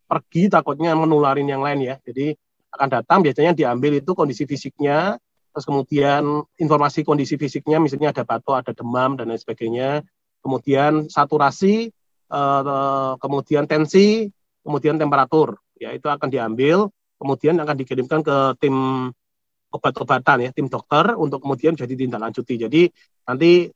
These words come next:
teknisnya melalui call center semuanya. Jadi setelah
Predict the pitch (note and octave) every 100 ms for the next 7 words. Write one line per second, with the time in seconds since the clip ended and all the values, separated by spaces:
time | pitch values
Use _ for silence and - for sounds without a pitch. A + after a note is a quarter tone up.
0 | D#3 - D3 D3+ C#3 F#3 G3+ F3 E3 D#3+
1 | D3 C#3+ C#3 F3 E3+ E3+ C#3 C3 D3+ G3
2 | G3+ _ _ - C3 E3 - D3 C#3+ C#3+
3 | C#3